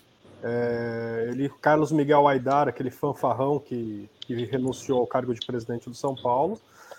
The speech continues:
É, o Maidana, ele foi coisa assim, comprado por merreca, por esse, por um time,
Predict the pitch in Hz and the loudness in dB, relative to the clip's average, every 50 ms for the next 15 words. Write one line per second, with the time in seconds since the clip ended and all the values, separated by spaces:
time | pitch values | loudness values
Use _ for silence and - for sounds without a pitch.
0 | - - - - - - - 123 127 131 123 117 107 - - 143 135 131 131 127 | -20 -20 -20 -20 -20 -8 0 2 4 4 4 2 0 -4 -6 -4 -2 -2 -2 -2
1 | 127 131 131 127 127 143 160 180 190 175 - - 180 175 175 - 208 208 226 214 | 0 0 0 2 4 4 4 6 4 4 2 2 0 0 2 4 4 6 6 4
2 | 220 - 156 139 - - 135 127 - 147 151 160 175 165 170 160 - - 165 151 | 2 2 -2 -4 -2 -2 -4 0 2 6 6 6 6 6 2 0 0 0 0 2
3 | 139 - 107 - - _ - - _ - 139 139 139 123 127 139 147 180 202 - | 2 0 -4 -8 -16 _ -20 -12 _ -2 2 2 2 4 6 8 8 8 8 6
4 | 247 - - - 147 143 135 - - - 139 - - - 143 139 135 120 - - | 2 2 2 4 4 4 2 2 -2 -4 -6 -2 -2 0 2 2 0 0 0 0
5 | 147 160 180 202 214 220 220 202 | 0 2 2 2 0 0 -2 -4